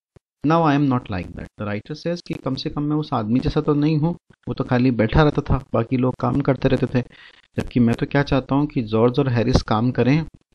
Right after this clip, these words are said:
और मैं उनको सुपरवाइज करूँ। I can't sit still and see another man slaving and working। मैं दूसरे लोगों, उस व्यक्ति की तरह नहीं हूँ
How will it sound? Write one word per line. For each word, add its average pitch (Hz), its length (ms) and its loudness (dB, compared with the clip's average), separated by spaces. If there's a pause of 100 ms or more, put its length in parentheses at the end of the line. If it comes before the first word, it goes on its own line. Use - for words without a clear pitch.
(120)
और 120 140 0
मैं 117 220 2
उनको 131 320 -2
सुपरवाइज 107 580 -4
करूँ। - 260 -6 (400)
I 131 60 -2
can't 170 280 -2 (120)
sit 160 80 -2 (160)
still 135 360 2
and 113 200 -4
see 131 300 0
another 113 260 -2
man 113 240 0
slaving 110 460 0
and 107 140 -2
working। 95 400 -8 (600)
मैं 131 320 2
दूसरे 127 300 0
लोगों, 131 220 0
उस - 240 -4
व्यक्ति 120 260 -2
की 147 80 0
तरह 120 240 0
नहीं 117 280 2
हूँ 104 200 -2